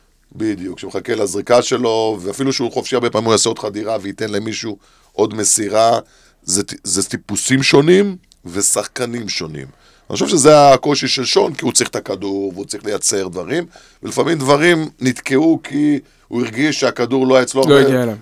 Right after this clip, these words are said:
Speaker 1: אז ברגע שהגיע אליי, עכשיו אני חייב ללכת לסל כדי לעשות את מה שאני עושה כל הקריירה הכי טוב. לא תמיד זה היה נראה טוב והתאים, והיו הרבה התנגשויות.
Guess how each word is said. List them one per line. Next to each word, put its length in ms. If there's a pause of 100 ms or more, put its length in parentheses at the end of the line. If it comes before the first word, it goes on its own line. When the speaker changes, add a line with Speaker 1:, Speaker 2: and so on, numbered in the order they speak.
Speaker 1:
אז 60
ברגע 220
שהגיע 360
אליי, 220
עכשיו 260
אני 100
חייב 300
ללכת 200
לסל 260
כדי 300
לעשות 340
את 120
מה 160
שאני 220
עושה 360 (300)
כל 180
הקריירה 380
הכי 180
טוב. 240 (380)
לא 300
תמיד 300
זה 220 (100)
היה 200
נראה 280
טוב 300
והתאים, 480
והיו 460
הרבה 160
התנגשויות. 640